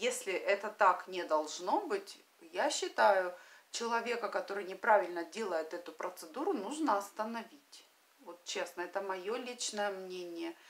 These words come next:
Я считаю, что мучить людей — это абсолютно неправильно, тем более, когда ты работаешь в медицине.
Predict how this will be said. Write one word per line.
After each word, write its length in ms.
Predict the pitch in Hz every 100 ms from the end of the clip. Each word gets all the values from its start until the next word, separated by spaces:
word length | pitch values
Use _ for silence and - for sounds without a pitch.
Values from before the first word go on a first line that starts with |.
| - - -
Я 100 | 220
считаю, 440 | 233 233 220 196 190
что 180 | - 214
мучить 480 | 226 240 - 208 185
людей — 580 | 190 - 202 269 381 370
это 400 | - 233 220 196
абсолютно 500 | 175 - 185 277 269
неправильно, 560 | 226 220 208 185 180 180
тем 200 | - 175
более, 260 | 220 277
когда 360 | - 185 - 208
ты 200 | 220 214
работаешь 560 | 202 202 233 220 220 -
в 60 |
медицине. 720 | 214 214 240 - 226 190 175